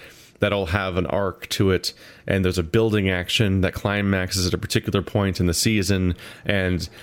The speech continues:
these are a sequence of actions that ha-, these are a sequence of stories that happen in a chronological order that are all building up to the big finale kind of thing.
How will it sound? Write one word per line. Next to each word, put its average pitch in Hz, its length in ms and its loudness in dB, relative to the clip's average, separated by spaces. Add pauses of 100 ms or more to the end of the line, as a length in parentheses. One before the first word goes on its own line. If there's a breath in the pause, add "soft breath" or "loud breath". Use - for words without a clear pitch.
these 113 160 2
are 104 80 2
a 95 40 -2
sequence 110 440 0
of 101 80 4
actions 95 520 0
that - 200 0
ha-, 85 260 -2
these 120 160 2
are 120 100 2
a 101 40 0
sequence 123 480 0
of 101 100 0
stories 107 400 2
that 92 120 0
happen 98 320 0
in 90 100 2
a 85 40 -2
chronological 110 800 0
order 95 340 2
that 92 160 2
are 90 160 2
all 98 200 2
building 95 380 2
up 92 160 0
to - 140 -6
the 87 80 -4
big 90 180 2
finale 90 540 0
kind 87 240 -2
of 87 80 -4
thing. 87 340 -2